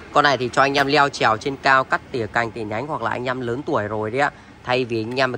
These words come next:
cầm cái tay, cái cưa tay mà đi cưa từng cách mà một ấy thì, ờ, cành một ấy thì đây, con này thì nó hợp lý hơn anh em nhá. Đấy, giá bán thì chỉ có một triệu hai trăm năm mươi K thôi, rất là rẻ đúng không anh em? Rồi, giá test nổi cho anh em nghe qua nhá.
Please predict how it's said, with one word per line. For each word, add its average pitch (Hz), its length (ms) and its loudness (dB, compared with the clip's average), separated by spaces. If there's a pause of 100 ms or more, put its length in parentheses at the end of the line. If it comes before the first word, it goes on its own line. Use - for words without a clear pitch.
cầm 107 220 -2
cái 139 120 -12 (160)
tay, 143 420 0 (160)
cái 165 120 -4 (100)
cưa 147 140 -2
tay 147 280 0
mà 113 120 -6
đi 135 260 -6 (100)
cưa 151 500 0
từng 110 180 -8 (440)
cách 147 280 -4
mà 131 160 -2
một 117 240 -2
ấy 160 60 -6
thì, 117 300 -4 (380)
ờ, - 200 -8
cành 123 280 -2
một 123 160 -2
ấy 156 200 0
thì 127 120 -2
đây, 127 220 4 (200)
con 135 140 2
này 123 180 0
thì 107 120 -8
nó 120 100 0
hợp 143 200 -4
lý 127 180 -2
hơn 165 180 0
anh 147 160 -2
em 135 140 -2
nhá. 156 160 0 (420)
Đấy, 131 200 0
giá 127 220 0
bán 127 240 4
thì 160 80 -6
chỉ 120 160 -14
có 139 80 -8
một 156 180 -6
triệu 135 160 -8
hai 143 220 -4
trăm 143 200 -8
năm 143 140 -6
mươi 139 100 -6
K 143 420 -2
thôi, 131 220 -10
rất 160 220 -4
là 127 80 0
rẻ 113 300 -2
đúng 131 100 -2
không 156 60 -2
anh 139 180 -2
em? 143 120 0 (420)
Rồi, 123 160 0
giá 120 120 -10
test - 240 -10
nổi 110 180 -8
cho 123 60 -10
anh 131 100 -8
em 131 120 -6
nghe 131 160 -8
qua 139 220 2
nhá. 160 180 0